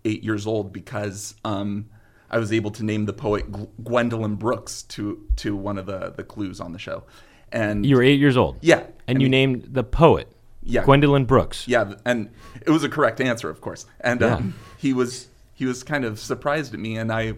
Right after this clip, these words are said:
Speaker 1: I was like, "It's in one of the books at school, and I, and she has the same birthday as me," so.
Speaker 2: Okay, so your parents recognized,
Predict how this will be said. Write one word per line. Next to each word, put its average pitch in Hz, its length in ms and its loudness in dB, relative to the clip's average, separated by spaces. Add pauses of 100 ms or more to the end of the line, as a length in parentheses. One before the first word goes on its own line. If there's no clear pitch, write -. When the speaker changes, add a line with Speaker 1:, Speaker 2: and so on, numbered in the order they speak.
(160)
Speaker 1:
I 117 80 -2
was 98 100 -6
like, 113 200 -2
"It's 113 380 -10
in 113 180 -4
one 113 120 0
of 110 80 -4
the 107 60 -4
books 113 280 -6
at 104 80 -8
school, 135 380 -6
and 113 120 -4
I, 107 100 -4
and 107 340 -6
she 120 220 -10
has 113 180 -8
the 110 80 -12
same 110 240 -8
birthday 120 340 -6
as 87 160 -14
me," - 180 -14
so. 113 340 -14 (380)
Speaker 2:
Okay, 175 300 6
so 151 320 6
your 160 180 4
parents 180 600 4
recognized, 110 800 2